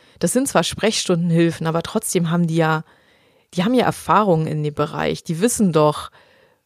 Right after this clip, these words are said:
wann man davon ausgehen kann, dass das alles super ist und, und wann man vielleicht sagen sollte, ja, das ist nicht hundertprozentig negativ, aber ob das was werden könnte, müssen wir erst mal sehen.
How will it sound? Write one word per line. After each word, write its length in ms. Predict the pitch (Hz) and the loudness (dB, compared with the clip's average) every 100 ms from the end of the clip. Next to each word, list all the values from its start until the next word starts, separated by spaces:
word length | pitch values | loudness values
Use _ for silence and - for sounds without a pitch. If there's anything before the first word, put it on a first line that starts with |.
| _ _ | _ _
wann 400 | - 143 151 185 | -14 0 2 4
man 160 | 190 175 | 2 2
davon 320 | 165 - 165 | 0 -2 -4
ausgehen 480 | - 165 165 170 160 | 2 2 2 -4 -4
kann, 280 | - 165 165 | -4 -2 0
dass 160 | 160 | -2
das 220 | - 160 - | 0 -2 -2
alles 420 | - 170 165 - | 0 2 2 0
super 380 | 180 180 156 - | -2 0 0 2
ist 200 | 156 - | -2 -2
und, 200 | - 165 | -6 -4
und 180 | 156 | 0
wann 160 | 165 185 | 0 2
man 160 | 180 160 | 0 -2
vielleicht 320 | - 165 156 | -2 -2 0
sagen 320 | 165 170 170 | -2 -2 -2
sollte, 400 | 160 160 160 156 - _ - - _ _ _ | 0 2 2 0 -2 _ -20 -20 _ _ _
ja, 600 | - 143 143 160 208 240 226 | -12 -6 -2 0 2 2 2
das 160 | 170 | -2
ist 300 | - 214 - | -2 -2 0
nicht 260 | 180 - - | -2 -4 0
hundertprozentig 840 | 208 190 - 165 - 156 147 143 | 2 2 0 -2 0 -4 -4 -6
negativ, 720 | 151 156 180 214 - 220 214 - - | -2 0 0 -2 -4 -6 -6 -12 -10
aber 640 | 151 175 208 226 226 226 _ _ _ _ _ _ _ _ _ _ _ _ _ - | -2 0 4 4 4 0 _ _ _ _ _ _ _ _ _ _ _ _ _ 0
ob 200 | 165 - | 0 2
das 260 | 208 - | 0 0
was 200 | 165 - | -2 -2
werden 340 | 160 165 156 147 _ | 0 0 -2 -8 _
könnte, 500 | - 254 277 302 196 | 0 2 4 2 2
müssen 320 | 165 185 170 | 2 0 -2
wir 80 | 160 | -2
erst 240 | 165 165 151 | -4 -6 -8
mal 180 | 147 | -6
sehen. 480 | 139 165 220 135 139 | -2 0 0 0 -4